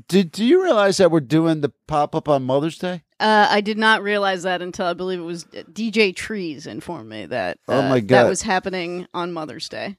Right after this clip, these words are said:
Speaker 1: So, I mean, that could hurt turnout
Speaker 2: If
Speaker 1: 'cause people
Speaker 2: you
Speaker 1: have to go do stuff with their mom.
Speaker 2: <sighs> I mean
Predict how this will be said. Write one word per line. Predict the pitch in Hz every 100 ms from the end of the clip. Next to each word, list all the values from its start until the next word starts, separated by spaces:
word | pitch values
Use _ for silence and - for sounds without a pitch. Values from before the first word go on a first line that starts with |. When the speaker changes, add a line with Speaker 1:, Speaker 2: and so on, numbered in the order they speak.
| -
Speaker 1:
So, | - 160 147 143 139 - _ -
I | 135 147
mean, | 151
that | 156 160
could | - 135
hurt | 131 117
turnout | - 127 120 104 85 _
Speaker 2:
If | 247
Speaker 1:
'cause | 117
people | 107 147 -
Speaker 2:
you | 120
Speaker 1:
have | 127 98
to | 127
go | 117 113
do | 104 110
stuff | - 117 107
with | -
their | 113
mom. | 101 104 101 87 90
Speaker 2:
<sighs> | - - - _ _ _ _ _ _ _
I | 208
mean | 220 220 214 202 196 202